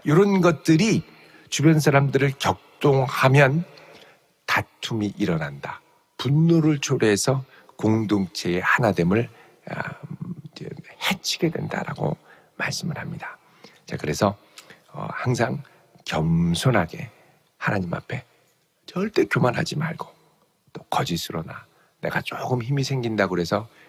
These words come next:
심자랑하지 말고, 어, 과시될 것도 아니고 겸손하게 하나님 앞에 조용히 늘 나를 바라보며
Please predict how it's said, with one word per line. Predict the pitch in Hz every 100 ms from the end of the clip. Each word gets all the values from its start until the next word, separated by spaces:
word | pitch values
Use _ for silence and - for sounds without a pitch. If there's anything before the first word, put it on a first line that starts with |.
| _
심자랑하지 | - - 170 147 117 - -
말고, | 87 - - 76 139 _ _ _ _ _
어, | - 110 -
과시될 | - - 135 175 160
것도 | 131 -
아니고 | - 113 98 - 135 _ _ _ _ -
겸손하게 | - - - - 147 147 131 107 143 160 _ - _ -
하나님 | - 127 104 92
앞에 | 85 - 113 113 _ _ _
조용히 | - - - 139 139
늘 | 165 196 202 - - _ -
나를 | 82 85 92
바라보며 | 80 76 80 80 120 110